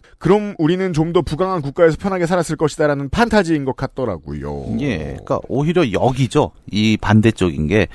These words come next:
Speaker 1: 음.
Speaker 2: 일제시대 때문에 이게 들어왔다고 보는 게 더 맞을 것 같아요. 저는
Speaker 1: 음.
Speaker 2: 전문가는 아니지만
Speaker 1: 네.
Speaker 2: 그러니까 현실이 이제 일제라는 것으로부터 이제 압제를 당하고, 그러니까
Speaker 1: 음.
Speaker 2: 뭔가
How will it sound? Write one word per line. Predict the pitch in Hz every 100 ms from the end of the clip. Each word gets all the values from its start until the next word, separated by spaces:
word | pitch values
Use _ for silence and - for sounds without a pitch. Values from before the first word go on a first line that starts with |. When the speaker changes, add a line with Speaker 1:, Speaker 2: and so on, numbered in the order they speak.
| 90
Speaker 1:
음. | 69 62
Speaker 2:
일제시대 | 110 139 190 - 175 -
때문에 | 156 214 269 226
이게 | 135
들어왔다고 | 127 110 131 147 147 135
보는 | 123 113
게 | 117
더 | 156
맞을 | 147 95 110
것 | 156
같아요. | 127 85 - 92 117
저는 | 359 -
Speaker 1:
음. |
Speaker 2:
전문가는 | 123 127 127 104 120
아니지만 | 151 98 78 98 135 87
Speaker 1:
네. | 151
Speaker 2:
그러니까 | 104 71 65 - 101
현실이 | 170 185 180 180 180 175 190 - _ - -
이제 | 107 98
일제라는 | 120 143 160 156 147 139 123 117 117 107 98
것으로부터 | 90 87 95 90 95
이제 | 85
압제를 | 87 - 120 104
당하고, | 104 127 - 85 85
그러니까 | 131 98
Speaker 1:
음. | 87
Speaker 2:
뭔가 | 95 92